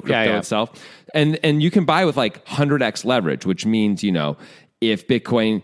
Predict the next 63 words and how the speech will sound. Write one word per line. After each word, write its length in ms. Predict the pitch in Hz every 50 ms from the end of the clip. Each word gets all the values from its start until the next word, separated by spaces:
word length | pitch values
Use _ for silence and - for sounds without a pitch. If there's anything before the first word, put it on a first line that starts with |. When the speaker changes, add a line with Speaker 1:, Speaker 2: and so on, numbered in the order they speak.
| _
Speaker 2:
you, 240 | 143 135 127 101 123
there's 200 | 127 135 127 107
a, 80 | 127 113
there's 260 | 107 120 113 95 107
a, 240 | 104 95 87 - 87
um, 140 | 92 90 -
a 80 | -
band. 540 | 98 87 - 117 113 110 101 80 69 - -
So 200 | - - - 135
if 100 | 120 -
Bitcoin's 400 | 147 143 - - 151 139 131 110
at 280 | - 90 107 104 104 -
thirty-five 440 | - 143 127 127 - 110 101 101 -
thousand 320 | 98 90 92 85 87 95
dollars, 280 | 90 87 85 82 82 -
you 80 | 117
basically 300 | 117 120 117 107 - 110
say, 140 | 104 - 110
"Well, 100 | 107 101 98
if 40 | -
Bitcoin 300 | 175 165 - 202 180 160
hits 160 | 151 - -
thirty-six 520 | - 151 135 127 - - - 262 269 -
thousand 360 | - 147 113 104 98 92 98
dollars, 340 | 90 80 76 82 85 85 - - - - - _
I 120 | - 143 160
bet 280 | 147 180 156 - - - - _ _ _ _ _ -
a 80 | 110
hundred, 320 | - - 233 254 233 190 -
I 80 | 143 151
bet 160 | 139 165 147
a 40 | -
thousand 380 | - 185 165 175 190 165 160
dollars 220 | 139 120 117 110 107
and 60 | 135
you 80 | 139
pay 140 | - 147 160 139
me 60 | 123
a 40 | 104
hundred 300 | 131 131 110 104 - -
thousand 340 | 110 98 104 107 90 98
if 60 | 85 82
it 40 | 90
hits 120 | 92 85
thirty-six. 460 | - 90 82 80 78 - 71 - - - - - - - _ _
But 260 | - 165 143 - -
if 140 | 139 120 151
it 60 | 139
goes 460 | 117 - 156 143 143 147 139 - - -
to, 360 | - 143 131 127 127 117 - - - - - _
you 100 | - 117
know, 120 | 110 92 76
but 140 | 73 110 107
if 80 | 104
it 60 | 113 98
drops 340 | 110 123 120 120 131 - -
down 200 | 143 120 117 110
just 160 | 123 - -
a 40 | 117
little 220 | 117 135 135 135
bit, 160 | 113 127 113
I 120 | 107 101 101
lose 600 | 104 113 110 107 104 92 - - - - -